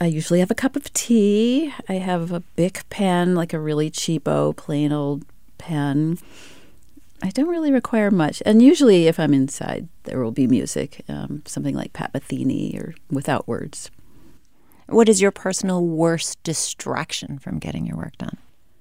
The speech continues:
Speaker 1: Well, you know, there are, I, I like having many things that I try to avoid, so that when I want to avoid one thing, I can do another.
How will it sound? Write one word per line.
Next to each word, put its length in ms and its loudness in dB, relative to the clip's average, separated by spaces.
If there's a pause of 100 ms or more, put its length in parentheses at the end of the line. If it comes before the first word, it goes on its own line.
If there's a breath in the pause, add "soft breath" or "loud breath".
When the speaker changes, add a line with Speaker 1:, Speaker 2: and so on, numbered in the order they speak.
(320)
Speaker 1:
Well, 320 2
you 140 2
know, 320 0
there 220 0
are, 420 -10 (280)
I, 260 -2
I 20 2
like 260 4
having 580 0
many 260 2
things 460 -2
that 140 -2
I 420 -2
try 200 -6
to 100 -2
avoid, 720 -4 (300)
so 280 -2
that 200 -2
when 240 0
I 260 0
want 180 0
to 60 2
avoid 280 -2
one 140 0
thing, 140 -2
I 80 0
can 140 -6
do 120 0
another. 520 0